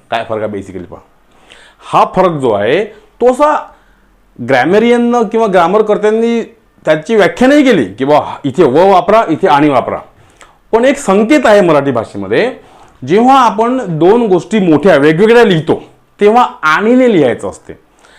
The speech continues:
आणि जेव्हा एकाच जातीच्या, एकाच समूहाच्या असतात तेव्हा व लिहायचं असते.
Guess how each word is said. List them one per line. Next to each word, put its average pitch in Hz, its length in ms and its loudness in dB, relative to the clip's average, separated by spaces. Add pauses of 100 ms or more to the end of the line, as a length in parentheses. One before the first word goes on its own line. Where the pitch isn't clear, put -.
(160)
आणि 170 180 -2
जेव्हा 233 280 2 (120)
एकाच 214 420 0
जातीच्या, 139 640 0
एकाच 214 440 -2
समूहाच्या 170 320 0
असतात - 220 -8
तेव्हा 175 160 -2
व 147 220 2
लिहायचं 117 360 -4
असते. - 500 -20